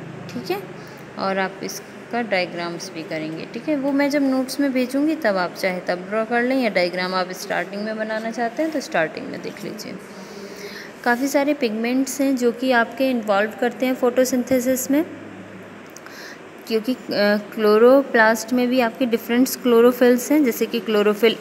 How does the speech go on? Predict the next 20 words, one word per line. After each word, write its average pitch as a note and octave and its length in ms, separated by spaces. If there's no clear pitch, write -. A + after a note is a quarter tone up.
ए G#3 200
है, C#4+ 280
जो G#3 140
कि D4 300
ब्राइटली G#3 720
ब्लू G#3+ 500
ग्रीन B3 360
कलर B3+ 340
का C4 140
होता C4 320
है, D4 520
क्लोरोफिल A3+ 580
बी A3+ 340
है C#4 200
जो A3 160
कि G3+ 280
येलो F#3+ 240
ग्रीन B3 320
कलर B3+ 320
का, C4+ 280